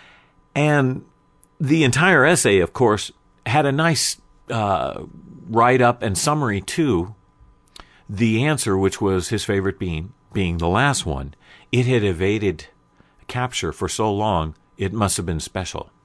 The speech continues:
It was the good one. It was the one he was looking for.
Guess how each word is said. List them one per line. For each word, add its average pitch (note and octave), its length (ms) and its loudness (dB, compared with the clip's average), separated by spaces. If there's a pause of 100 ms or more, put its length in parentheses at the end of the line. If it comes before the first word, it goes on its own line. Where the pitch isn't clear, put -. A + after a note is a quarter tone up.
(400)
It G2 220 0
was F2 320 0
the D2+ 180 -2
good C#2+ 380 -2
one. B1+ 340 -14 (540)
It F#2+ 160 2
was D#2 180 -4
the D2+ 80 -2
one F2 320 -2
he F2+ 220 -6
was F2 180 -4
looking D2+ 280 -8
for. - 280 -16